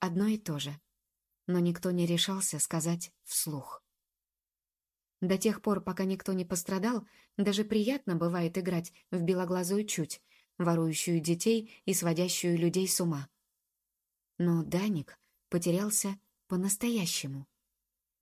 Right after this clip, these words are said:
Где он сейчас? Как переждал грозу? Да и Милов ребятам не подыгрывал.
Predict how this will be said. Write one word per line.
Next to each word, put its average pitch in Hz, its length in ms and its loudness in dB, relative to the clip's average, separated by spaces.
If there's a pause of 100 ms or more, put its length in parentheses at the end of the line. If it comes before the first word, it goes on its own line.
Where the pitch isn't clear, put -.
Где 226 280 2
он 165 140 2
сейчас? 156 520 -4 (440)
Как 202 260 -6
переждал 185 480 0
грозу? 175 420 -4 (880)
Да 170 160 2
и 170 100 4
Милов 160 420 0
ребятам 160 440 0
не 165 100 0
подыгрывал. 156 640 -2